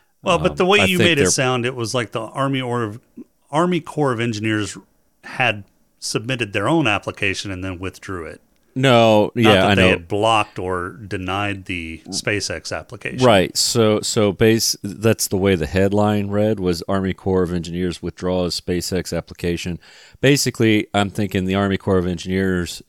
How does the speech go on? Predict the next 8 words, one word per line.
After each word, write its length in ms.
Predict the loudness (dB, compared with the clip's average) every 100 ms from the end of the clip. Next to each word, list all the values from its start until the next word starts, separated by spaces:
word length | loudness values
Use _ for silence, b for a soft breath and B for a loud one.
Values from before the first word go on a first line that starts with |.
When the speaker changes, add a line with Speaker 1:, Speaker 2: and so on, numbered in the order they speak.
| b b b b b
Speaker 2:
uh, 560 | -2 0 2 2 0 -2
said 420 | -2 0 0 0
that 160 | -4 -4
the 180 | -6 -4
SpaceX 800 | -6 -2 -2 -2 -4 -6 -6 -6
application 680 | -6 -6 -8 -6 -6 -8 -8
has 200 | -8 -10
expired 720 | -14 -10 -8 -6 -8 -14